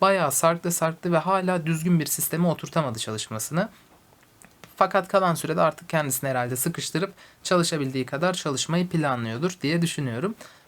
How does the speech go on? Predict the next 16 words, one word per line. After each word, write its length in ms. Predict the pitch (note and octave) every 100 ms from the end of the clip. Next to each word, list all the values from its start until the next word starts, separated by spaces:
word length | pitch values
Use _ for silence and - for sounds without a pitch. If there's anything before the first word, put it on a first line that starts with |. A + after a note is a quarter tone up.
| -
Bu 180 | F3 G#3+
sizde 340 | - F3+ F#3+
de 40 |
olabilir, 480 | F#3 F#3 F#3 F#3 F#3+ -
belki 340 | D#3+ D#3+ -
yoktur, 380 | F3 F3 E3+ D3+
dediğim 260 | D3+ D#3
gibi 160 | C#3 B2+
belki 300 | C#3 D3 D3
vardır. 380 | E3+ E3 F3 F3 - - _
Bugün 320 | F#3+ F#3 G3
ben, 240 | F#3+ F#3+ F3 D3+
e, 240 | D3 C#3+
başlıkları 560 | C3+ C3+ E3+ F3 E3+ D#3
ele 200 | - C#3
alacağım. 420 | A#2+ A2+ A2 F3+